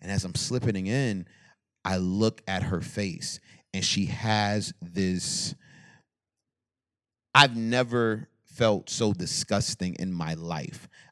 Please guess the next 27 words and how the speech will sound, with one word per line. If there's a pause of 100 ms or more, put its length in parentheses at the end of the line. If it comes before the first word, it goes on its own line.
I
was
like,
"Yo,
I
feel
like
I'm
raping
you." (320)
So
I
was
like,
you
know,
"Just
get
up."
Uh,
like,
literally
one
stroke,
like, (180)
bam,
I'm